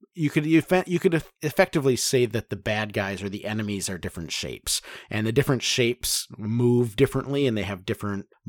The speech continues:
patterns to them and movement speeds and, and movement techniques. Obviously, the object is to stay alive if you run into any of the enemies, you die. Typical shooter kind of fare. And then you get ranked, and, and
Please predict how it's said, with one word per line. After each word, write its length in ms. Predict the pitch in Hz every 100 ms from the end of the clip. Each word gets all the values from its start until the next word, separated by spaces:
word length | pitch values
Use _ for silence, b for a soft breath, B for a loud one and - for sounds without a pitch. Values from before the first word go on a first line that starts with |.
| -
patterns 600 | - - 120 127 131 131
to 120 | - 139
them 220 | 143 139
and 160 | 104
movement 420 | 101 110 110 113 101
speeds 760 | - - 110 110 113 107 101
and, 300 | 104 101 98
and 160 | 90 98
movement 360 | 107 104 113
techniques. 680 | - 117 127 127 - - - - B B B B
Obviously, 440 | 143 170 151 127 123
the 140 | 117
object 380 | 107 107 107 -
is 280 | 101 98 -
to 100 | 110
stay 260 | - 117 98
alive 580 | 101 101 98 101 98 101
if 120 | -
you 180 | 101 95
run 220 | 101 95
into 220 | 107 101
any 160 | 95 98
of 60 |
the 100 | 92
enemies, 380 | 90 90 92 87
you 100 | 98
die. 460 | 85 78 80 87 87
Typical 300 | - 95 87
shooter 440 | 90 - 104 90 82
kind 180 | 85 78
of 80 | 78
fare. 460 | 120 110 90 90 - B B B B
And 180 | 131 127
then 380 | 123 117 110 101 B B B
you 240 | 107 117 110
get 240 | 113 110 _ -
ranked, 640 | 120 107 110 101 104 -
and, 300 | 101 98 95 -
and 280 | 110 107